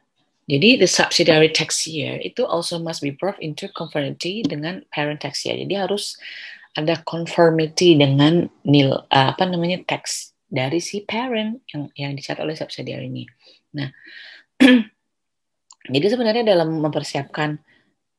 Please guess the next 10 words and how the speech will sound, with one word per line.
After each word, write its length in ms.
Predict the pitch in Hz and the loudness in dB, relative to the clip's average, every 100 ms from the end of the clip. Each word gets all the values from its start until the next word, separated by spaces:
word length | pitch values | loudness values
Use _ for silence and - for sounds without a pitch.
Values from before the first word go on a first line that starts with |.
| _ _ _ _ _ _ _ - | _ _ _ _ _ _ _ 4
<clears throat> 240 | 294 269 247 190 | 6 6 6 4
consolidated 640 | 190 185 170 160 151 147 | 4 2 4 2 2 -2
tax 240 | - - | -2 -2
return 480 | 156 143 - 147 143 | -2 -2 -2 -2 -2
ini, 560 | 190 226 143 127 185 175 143 | -4 -2 -4 -4 -8 -10 -12
itu 240 | 143 170 | -4 -2
ya, 160 | 131 165 | -2 -2
itu 160 | 233 | -2
sebenarnya 480 | 247 180 151 180 220 | 0 0 0 0 -2
juga 320 | 170 147 135 | 0 0 -2